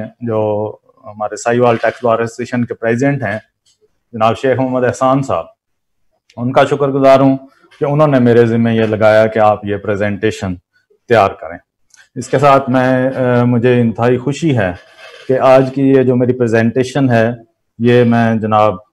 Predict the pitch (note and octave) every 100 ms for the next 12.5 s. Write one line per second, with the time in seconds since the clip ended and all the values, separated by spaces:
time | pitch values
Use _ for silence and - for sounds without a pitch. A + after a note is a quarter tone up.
0 | _ G#2 G2+ A2+ A2 A2 A2 G#2+ A2+ A2+
1 | A#2 A2 G2+ - _ G2 G#2 G#2 G#2 A2
2 | G#2 A#2+ A2+ G#2+ - _ _ _ _ A#2
3 | A#2 A#2 A2+ A2+ A2+ - A#2 A2+ A2+ A2+
4 | A#2+ A#2+ A#2+ - A2+ G#2 G#2 A2 G#2+ G#2+
5 | G2 G#2 G2+ G2+ G2+ A2+ - A2 G#2 G#2
6 | G2 F#2+ _ _ _ A#2 A2 B2 B2 A#2+
7 | A2+ A2 A2+ A#2 A#2 A2 _ _ _ _
8 | _ A2+ A2 A#2+ B2 B2 A#2 A2 A2+ -
9 | _ _ _ _ D3 D3 C#3+ B2 B2 B2
10 | B2 A#2 A2+ G#2+ G#2 - _ _ _ A2+
11 | G#2+ G#2+ G#2+ G#2 - G#2+ G2 G#2+ G#2 -
12 | _ G#2 D#2+ D#2